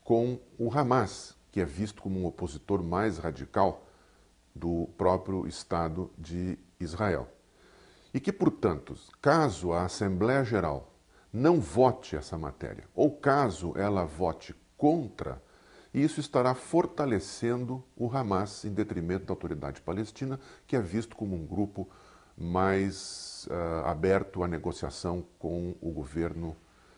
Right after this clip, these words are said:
israelense. Sem dúvida, é um argumento muito poderoso.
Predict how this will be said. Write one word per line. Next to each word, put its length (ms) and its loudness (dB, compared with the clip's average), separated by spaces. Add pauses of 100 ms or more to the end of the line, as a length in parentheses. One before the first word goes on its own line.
(160)
israelense. 800 -6 (480)
Sem 180 -2
dúvida, 300 0
é 20 4
um 80 2
argumento 400 -2
muito 200 -6
poderoso. 580 0